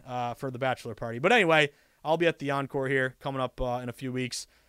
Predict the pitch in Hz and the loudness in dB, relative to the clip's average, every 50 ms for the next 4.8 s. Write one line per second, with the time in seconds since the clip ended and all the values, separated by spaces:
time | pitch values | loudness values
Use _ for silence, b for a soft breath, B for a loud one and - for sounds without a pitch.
0 | _ _ - 131 127 131 135 175 240 247 226 - 240 233 220 214 180 - 156 151 | _ _ -8 -4 -4 0 2 6 6 6 8 8 8 8 8 6 4 2 2 2
1 | 147 147 - 139 151 156 156 151 - - 160 175 180 185 202 220 214 - - - | 2 2 0 -2 -4 -2 -2 -4 -4 -2 0 4 6 8 8 8 6 2 -2 -4
2 | 175 165 - 160 165 180 170 170 175 170 170 170 156 151 175 170 170 160 160 165 | -4 -2 -2 -2 -2 0 0 2 2 0 0 0 -2 0 0 0 0 0 0 0
3 | 170 175 - 165 160 165 170 165 160 - 175 165 160 - - 175 165 165 160 147 | 0 0 -2 -6 -6 -4 -4 -4 -2 -2 -2 0 -2 -2 -4 -4 -4 -4 -2 -4
4 | 165 151 160 143 127 113 - 139 147 151 139 170 165 170 165 | -6 -6 -6 -8 -8 -4 0 0 0 2 4 2 2 2 0